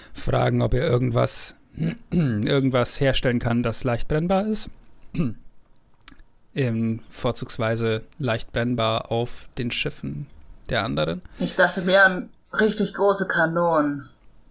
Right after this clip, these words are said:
Speaker 1: Ähm, <laughs> ähm, also, Kanonen sind kein Ding auf Kieru.
Speaker 2: Schade.
Speaker 1: Ähm,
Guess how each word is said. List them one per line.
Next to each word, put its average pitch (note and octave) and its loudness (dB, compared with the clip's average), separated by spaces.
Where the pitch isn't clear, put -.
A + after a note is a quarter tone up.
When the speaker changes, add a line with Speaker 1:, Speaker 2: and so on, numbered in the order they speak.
Speaker 1:
Ähm, A#2+ 2
<laughs> - 0
ähm, C3+ 0
also, G#2+ -4
Kanonen F3 2
sind C#3+ -4
kein C3 0
Ding A#2+ -4
auf F3+ -10
Kieru. - -6
Speaker 2:
Schade. E3 0
Speaker 1:
Ähm, A#3+ 4